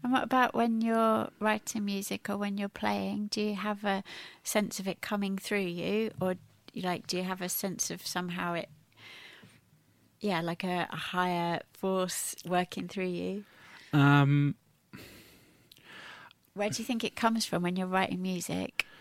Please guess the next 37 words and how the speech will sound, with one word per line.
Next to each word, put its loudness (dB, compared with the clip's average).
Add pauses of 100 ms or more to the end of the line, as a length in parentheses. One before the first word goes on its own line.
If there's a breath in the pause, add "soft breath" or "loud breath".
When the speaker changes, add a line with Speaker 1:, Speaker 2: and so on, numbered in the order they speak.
(120 soft breath)
Speaker 1:
when -2
you're 0
playing, -2 (300)
improvising? -2
Like, -4
where, 0 (180)
where 0
does -6
it -12
come -6
from? -12
Speaker 2:
When 10
I'm 10
improvising, 8
definitely, 2
I 0
feel 4
like, 2 (1080 soft breath)
it, 6
it, -4
well, 12 (840)
funny 10
you 12
should 6
mention 6
that. 4
A, 8
a 6
few 6
years 10
ago, 8
we 6
did 2
a 0
Touching 2
Bass 4
event 2